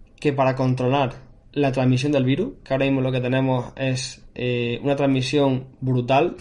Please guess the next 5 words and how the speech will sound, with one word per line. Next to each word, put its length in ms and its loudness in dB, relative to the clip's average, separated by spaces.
eh, 640 -4
pero 160 2
brutal, 440 2
de 120 0
virus, 480 -2